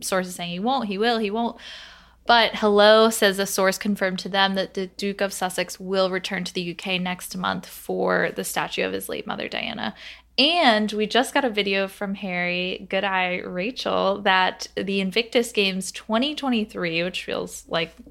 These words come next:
decades away, is going to be in Dusseldorf, Germany. And there's a selfie video of Harry for the announcement. Um,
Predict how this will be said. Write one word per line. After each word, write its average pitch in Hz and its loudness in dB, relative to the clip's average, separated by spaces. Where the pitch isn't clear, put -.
decades 160 -2
away, 180 0
is 196 4
going 202 4
to 208 -4
be 196 -2
in 185 -2
Dusseldorf, 208 -2
Germany. 180 -4
And 185 0
there's 180 -2
a 170 -14
selfie 185 -2
video 160 0
of 165 -8
Harry 156 -4
for 165 -2
the 165 -4
announcement. 180 -4
Um, 180 4